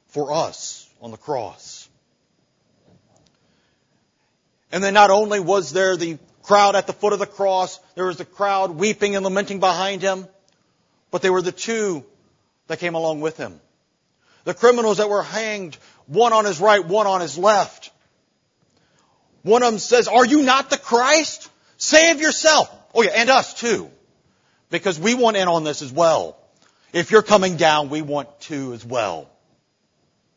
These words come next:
But he just wanted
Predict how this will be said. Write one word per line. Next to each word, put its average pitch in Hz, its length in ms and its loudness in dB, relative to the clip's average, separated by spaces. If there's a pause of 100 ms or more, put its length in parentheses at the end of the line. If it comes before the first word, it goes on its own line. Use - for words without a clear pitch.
(2750)
But 127 120 -10
he 151 160 -6
just 131 260 -16
wanted 123 380 -10